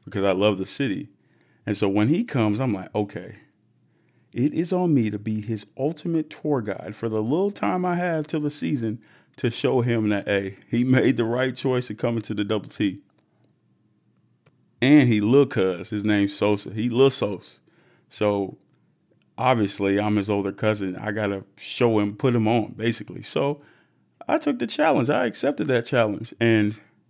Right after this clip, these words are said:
in the preseason, we would always, me and my boys and my friends, we'd always go to the tailgates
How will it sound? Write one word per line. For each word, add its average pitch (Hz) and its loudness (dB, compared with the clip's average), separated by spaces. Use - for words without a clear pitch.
in 123 4
the 117 2
preseason, 107 0
we 117 2
would 110 0
always, 104 2
me 107 2
and 107 4
my 101 -2
boys 104 0
and 98 -2
my 98 -4
friends, 107 -2
we'd 104 -4
always 104 2
go 101 -2
to 98 -10
the 101 -10
tailgates 95 -4